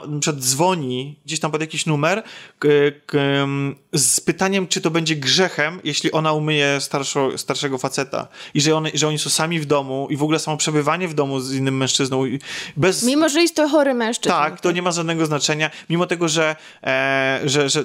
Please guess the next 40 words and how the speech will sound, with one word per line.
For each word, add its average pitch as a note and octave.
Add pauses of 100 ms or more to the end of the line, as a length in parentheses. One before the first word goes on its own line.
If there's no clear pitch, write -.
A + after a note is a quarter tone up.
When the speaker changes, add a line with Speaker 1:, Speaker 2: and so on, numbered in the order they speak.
Speaker 1:
że D#3
w D#3
ogóle F3+ (160)
na E3
coś F#3
takiego F3
musi E3
pozwolić D#3+ (720)
jej E3
mąż D#3+
na, B2+
na B2+
taką C#3+
sytuację. B2 (260)
I C#3
właśnie F#3
w -
tym, F#3+ (200)
podczas E3+
tego F3
dramatu F3+
sądowego D#3
wychodzą, F3 (240)
e, C#3
w, -
w, D#3+
tam F3
Speaker 2:
Dla C4
nas C#4
to D4
się D4
wydaje C#4
bardzo C4
egzotyczna A#3+
Speaker 1:
Tak, A#2
Speaker 2:
sytuacja, F#3
Speaker 1:
tak. G3+
Speaker 2:
prawda? G#3+ (100)
Speaker 1:
A, C#3 (180)
a, C#3+